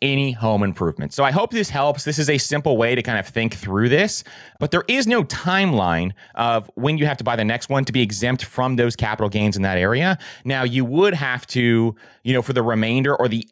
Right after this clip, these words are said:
extra money in cash that's there, your tax return is gonna come up the next year, and then that is when you would have to kind of talk through that with your C P A, um, look at that specific situation. So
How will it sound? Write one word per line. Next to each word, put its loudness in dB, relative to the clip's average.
extra -2
money -2
in -4
cash -6
that's -2
there, 0
your 0
tax -6
return -2
is 0
gonna -2
come -2
up -4
the 0
next -2
year, 0
and 0
then -2
that -2
is -2
when 2
you 0
would 2
have -4
to -4
kind -2
of -6
talk 0
through -6
that 0
with -2
your -2
C 0
P -4
A, 0
um, -2
look -2
at -10
that -2
specific -2
situation. -2
So -2